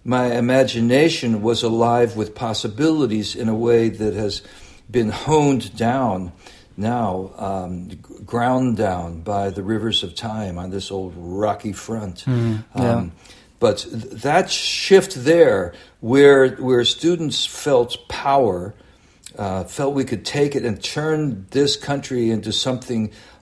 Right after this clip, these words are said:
Speaker 1: other than the charade that it, that it is, um, that also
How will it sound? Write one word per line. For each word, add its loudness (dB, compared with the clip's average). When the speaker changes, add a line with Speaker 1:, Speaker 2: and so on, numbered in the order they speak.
Speaker 1:
other 4
than 0
the 0
charade 2
that -4
it, -10
that -2
it -6
is, -6
um, -4
that 4
also 2